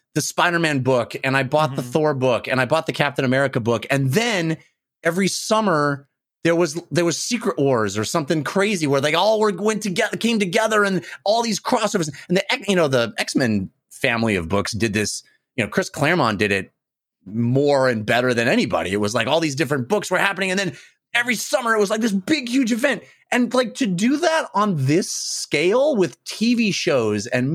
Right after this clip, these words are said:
Speaker 1: movies and all these different properties, it's just, it's so awesome.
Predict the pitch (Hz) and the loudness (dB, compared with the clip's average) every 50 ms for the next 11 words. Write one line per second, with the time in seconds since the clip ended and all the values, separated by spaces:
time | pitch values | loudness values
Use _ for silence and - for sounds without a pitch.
0 | 180 208 247 277 262 254 220 180 175 143 127 120 113 127 - 143 143 135 131 131 | 0 2 2 2 2 2 2 2 2 2 2 2 0 -2 -2 0 0 0 -2 -4
1 | - _ _ _ _ _ _ _ _ - 143 165 220 240 247 208 180 233 214 - | -8 _ _ _ _ _ _ _ _ -2 0 2 2 2 0 0 0 -2 -2 0
2 | 214 170 135 - - - 190 190 196 190 - 175 143 131 123 135 151 151 - - | -2 -4 -4 -4 -2 -2 0 0 0 0 0 0 0 0 0 0 -4 -4 -4 -4
3 | 220 202 - - - 185 - - - - - - - - 240 - 147 151 156 - | -4 -6 -6 -6 -8 -8 -6 -6 -8 -8 -8 -8 -4 -2 -2 0 2 2 2 2
4 | 233 - 120 - - - _ _ _ _ _ _ _ _ _ - 160 160 160 165 | 2 0 0 -2 -4 -8 _ _ _ _ _ _ _ _ _ -2 0 2 2 0
5 | 156 - - 151 117 95 95 95 98 | 0 -4 -4 -4 -2 -2 -2 -2 -4